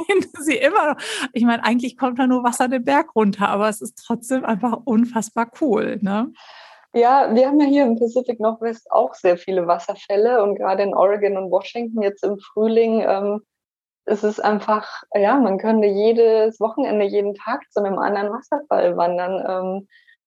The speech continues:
Speaker 2: aber ja, dennoch ist also Yosemite mit seinen riesigen Wasserfällen, das ist schon auch definitiv noch mal eine andere Nummer.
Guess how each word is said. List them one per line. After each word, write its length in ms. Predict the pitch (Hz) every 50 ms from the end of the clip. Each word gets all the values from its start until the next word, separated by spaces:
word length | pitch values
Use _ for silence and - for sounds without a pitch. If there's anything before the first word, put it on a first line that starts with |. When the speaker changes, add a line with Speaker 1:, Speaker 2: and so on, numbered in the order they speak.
| _ _ _ _
Speaker 2:
aber 720 | - 196 196 196 190 180 190 196 190 190 190 190 185 170
ja, 220 | 185 175 160 - 175
dennoch 340 | - 190 202 208 202 202
ist 240 | - 202 208 196 196
also 240 | 190 190 190 185 190
Yosemite 720 | 185 185 185 185 185 - 175 190 196 202 202 - - 202 202
mit 240 | 190 185 185 _ _
seinen 380 | - 185 185 185 180 180 175
riesigen 580 | 175 180 202 220 247 240 208 180 170 175 175 170
Wasserfällen, 760 | 170 - - - 190 190 _ - 190 185 185 185 185 190 185
das 180 | 180 180 -
ist 140 | - - -
schon 280 | - 190 190 175 175 -
auch 240 | - - - - - -
definitiv 640 | - 185 185 - 190 185 190 190 - 196 190 185 185 _ _ _ _ _ _ -
noch 200 | 196 190 180 180
mal 180 | 185 180 175
eine 100 | 175 -
andere 320 | - - - - - - -
Nummer. 400 | - - - - - 190 214